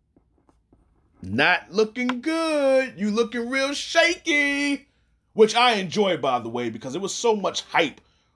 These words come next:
revolved around this dude. So I'm actually enjoying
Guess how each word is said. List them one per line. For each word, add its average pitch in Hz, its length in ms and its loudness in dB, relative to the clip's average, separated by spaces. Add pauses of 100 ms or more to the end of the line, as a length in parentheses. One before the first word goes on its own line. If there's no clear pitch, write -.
(120)
revolved 123 460 2
around 113 300 -6
this 104 160 -8
dude. 107 360 -8
So 110 300 -6 (260)
I'm 233 160 2
actually 196 420 0
enjoying 160 920 0